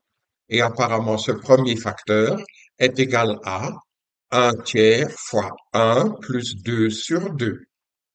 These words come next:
Cette égalité est vraie si et seulement si un moins un tiers, c'est-à-dire deux tiers, deux tiers,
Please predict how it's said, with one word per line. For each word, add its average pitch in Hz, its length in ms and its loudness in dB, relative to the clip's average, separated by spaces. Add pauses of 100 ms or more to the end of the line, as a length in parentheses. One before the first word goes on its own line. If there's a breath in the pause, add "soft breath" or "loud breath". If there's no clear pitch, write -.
(540)
Cette - 340 0
égalité 131 680 4
est 104 160 -2
vraie 104 380 -2 (300)
si - 300 -2
et 139 140 4
seulement 127 540 0
si 135 500 -4 (720)
un 117 500 0 (360)
moins 110 600 0 (600)
un 110 200 2
tiers, 110 500 0 (240)
c'est-à-dire 120 720 -2
deux 139 360 2
tiers, 120 460 0 (680)
deux 90 280 -8
tiers, 95 420 -6